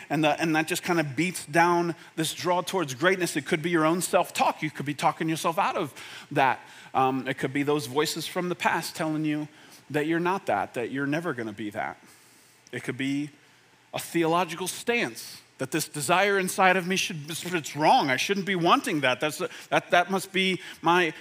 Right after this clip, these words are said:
my sinful nature that's drawn towards that. There could be a lot of things that are beating down this desire, but I think it's there.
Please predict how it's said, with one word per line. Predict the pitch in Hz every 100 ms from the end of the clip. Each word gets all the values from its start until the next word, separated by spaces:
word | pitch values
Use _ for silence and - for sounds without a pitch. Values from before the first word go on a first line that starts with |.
| -
my | 156
sinful | 151 - 220 220 - 208
nature | 190 202 - 208 160
that's | 156 -
drawn | 139 151 139
towards | 143 131 120
that. | 143 139
There | 151
could | 165
be | 165
a | 160
lot | 170 180
of | 190
things | 196 180 156
that | 160
are | 151
beating | 135 160 202 202 175
down | 143 170 170 160
this | 160
desire, | - 135 156 160 135 123 120 - - -
but | 127
I | 151
think | - 139 131
it's | -
there. | 120 -